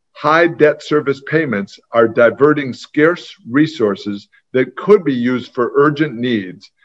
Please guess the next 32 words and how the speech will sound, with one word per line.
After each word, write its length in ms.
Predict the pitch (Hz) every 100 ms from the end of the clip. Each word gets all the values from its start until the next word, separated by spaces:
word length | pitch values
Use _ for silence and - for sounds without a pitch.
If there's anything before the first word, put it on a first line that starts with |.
| _ _
uh, 240 | 120 110 101 _
for 160 | 127 113
health 400 | 127 165 - - _ _ -
and 220 | 104 104
education, 920 | 131 135 135 - 147 143 156 147 139 139
nutrition, 800 | 107 117 - 151 - 139 139 139 _ 123
and 160 | 143
also 340 | 156 147 139 120
climate 480 | - 147 143 113 98
action. 500 | 110 98 - 95 80 - _ _ _ _ _ - _ _
Since 360 | - 180 196
the 140 | - 180
outbreak 480 | 170 - 156 156 -
of 140 | -
covid, 400 | 151 151 117 110
the 80 | 123
World 280 | 127 165 151
Bank 220 | 147 151
has 140 | 127
been 200 | - 131
the 80 | 110
largest 680 | 104 131 160 - 160 - _
provider 540 | - 123 123 127 120 113
of 160 | 98
net 320 | 113 120 156 - -
transfers 760 | - 147 139 139 113 104 101 -
to 100 | -
ida 380 | 135 139 147 135
and 140 | 113 107
least 320 | 131 139 -
developed 540 | 117 120 117 107 -
countries. 560 | 127 120 - 87 85